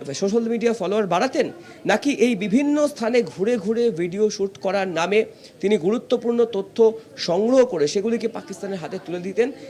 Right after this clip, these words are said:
এই বিষয়টা কিন্তু under the scanner রয়েছে গোয়েন্দাদের। একই সাথে এখন বর্তমান যা যা তথ্য সামনে আসছে, সেই জায়গায় দাঁড়িয়ে এই প্রশ্ন উঠছে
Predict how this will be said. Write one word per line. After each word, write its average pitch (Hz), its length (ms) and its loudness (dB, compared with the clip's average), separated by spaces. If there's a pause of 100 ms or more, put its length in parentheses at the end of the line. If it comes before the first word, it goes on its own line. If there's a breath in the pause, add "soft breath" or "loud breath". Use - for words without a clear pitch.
(120)
এই 269 140 2
বিষয়টা 220 400 -2
কিন্তু 202 280 -8
under 175 320 -4
the 190 60 -4
scanner 170 420 -4
রয়েছে 156 300 -2
গোয়েন্দাদের। 185 500 0 (320 loud breath)
একই 294 260 0
সাথে 240 280 0 (100)
এখন 254 380 -4
বর্তমান 233 480 -2 (200)
যা 185 140 0
যা 226 80 2
তথ্য 220 300 -2
সামনে 190 340 -6
আসছে, 180 340 -6 (300 loud breath)
সেই 262 220 2
জায়গায় 262 280 0
দাঁড়িয়ে 190 320 -2
এই 220 220 0
প্রশ্ন 240 360 -4
উঠছে 185 420 -6